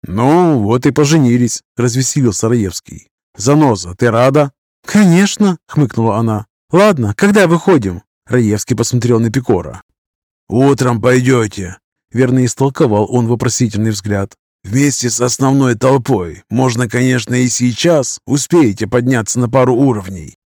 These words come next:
Но стоит ли?» «Не стоит», покачал головой Егор.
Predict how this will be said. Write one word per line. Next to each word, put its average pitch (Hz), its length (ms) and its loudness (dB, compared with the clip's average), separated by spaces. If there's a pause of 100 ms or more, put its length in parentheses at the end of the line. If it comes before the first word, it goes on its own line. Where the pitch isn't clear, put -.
(260)
Но 127 360 0
стоит 123 560 0
ли?» 117 280 0 (460)
«Не 110 220 -2
стоит», 123 640 0
покачал 131 440 0
головой 110 340 0
Егор. 110 440 -4